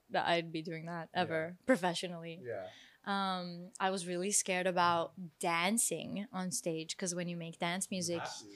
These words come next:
Speaker 1: I know you kinda have to, you bring that energy on stage. Um, that was something I was very scared of. Turns out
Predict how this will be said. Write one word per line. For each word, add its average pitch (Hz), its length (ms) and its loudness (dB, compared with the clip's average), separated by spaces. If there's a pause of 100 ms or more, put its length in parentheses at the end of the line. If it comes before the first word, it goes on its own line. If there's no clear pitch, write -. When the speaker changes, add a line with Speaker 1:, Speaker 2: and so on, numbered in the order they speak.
(160)
Speaker 1:
I 214 100 4
know 220 200 8
you 185 160 4
kinda 196 260 0
have 180 220 0
to, 190 160 2
you 190 160 0
bring 208 380 4
that 196 180 10
energy 208 640 4
on 202 200 -2
stage. 202 600 6 (280)
Um, 180 540 0
that 185 140 2
was 208 120 -2
something 233 280 0
I 233 40 2
was 233 120 -4
very 247 200 -2
scared 285 360 2
of. 214 260 4
Turns 262 300 0
out 392 180 6